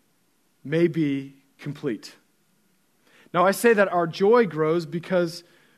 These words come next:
we need it to, and that's okay. The reason that Paul says that our joy may be complete is because it implies that it's not yet complete. We're a work in progress. We're not yet perfect,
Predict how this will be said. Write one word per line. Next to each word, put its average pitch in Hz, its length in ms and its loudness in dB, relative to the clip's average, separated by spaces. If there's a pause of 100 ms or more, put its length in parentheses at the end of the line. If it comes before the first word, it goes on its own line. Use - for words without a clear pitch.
(160)
we 175 100 -2
need 240 140 0
it 220 160 -2
to, 110 200 -10 (300)
and 160 140 -6
that's 170 200 -4
okay. 170 420 -4 (400)
The 202 80 0
reason 226 300 4
that 202 220 2
Paul 220 240 2
says 214 340 0 (340)
that 220 300 4
our 196 140 4
joy 180 300 0
may 175 200 2
be 170 120 -4
complete 180 540 -2 (420)
is 160 120 -10
because 208 280 0
it 226 80 2
implies 226 460 2
that 240 120 4
it's 226 180 -2
not 220 320 2
yet 233 200 2
complete. 247 640 -2 (1400)
We're 233 160 4
a 277 40 2
work 277 220 4
in 262 100 4
progress. 240 600 2
We're 220 60 4
not 254 180 4
yet 240 220 0
perfect, 262 460 0